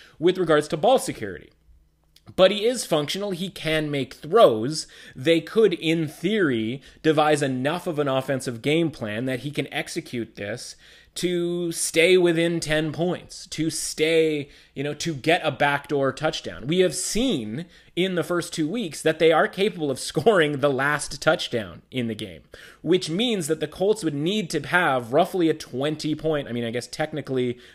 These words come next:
a nineteen point lead under this cer-, under this specific number, but they're going to need a twenty point lead for the bet to be safe at this current number.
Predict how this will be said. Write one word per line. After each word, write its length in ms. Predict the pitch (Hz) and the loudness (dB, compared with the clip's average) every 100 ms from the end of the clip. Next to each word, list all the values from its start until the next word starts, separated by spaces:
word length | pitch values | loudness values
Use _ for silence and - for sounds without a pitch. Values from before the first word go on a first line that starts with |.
| - | -8
a 80 | 143 | -6
nineteen 600 | 131 139 160 135 139 123 | -2 -2 -2 -4 -6 -6
point 240 | 110 120 110 | -4 -6 -2
lead 200 | 120 120 | -2 -2
under 160 | 110 | -2
this 160 | 107 - | -4 -4
cer-, 220 | 113 107 | -6 -6
under 300 | 107 101 104 | -8 -8 -8
this 180 | 104 101 | -8 -8
specific 400 | - 110 104 101 | -10 -10 -10 -6
number, 300 | 147 147 113 - - - | -6 -4 -4 -8 -10 -2
but 120 | 147 | 0
they're 280 | 190 208 160 | 0 -2 0
going 320 | 165 170 160 | 2 2 0
to 40 | |
need 160 | 160 160 | 2 0
a 60 | |
twenty 560 | - - 131 165 185 175 | 0 -4 -2 -2 -2 -8
point 400 | - 165 147 123 | -6 -4 -4 -2
lead 540 | 147 185 123 110 104 - _ _ _ _ _ _ _ _ - | -2 0 0 -2 -6 -14 _ _ _ _ _ _ _ _ -20
for 680 | - 147 156 156 151 - - _ | -8 4 8 8 6 0 -14 _
the 260 | 139 127 143 | -16 -4 0
bet 220 | 151 156 | 0 -2
to 100 | 151 | -6
be 120 | 131 123 | -8 -8
safe 600 | - - 147 107 - - | -6 0 0 0 -10 -6
at 220 | 127 131 | -4 -2
this 160 | 143 - | -4 -6
current 380 | - 135 113 98 | -6 -6 -4 -4
number. 360 | 113 92 - | -8 -8 -16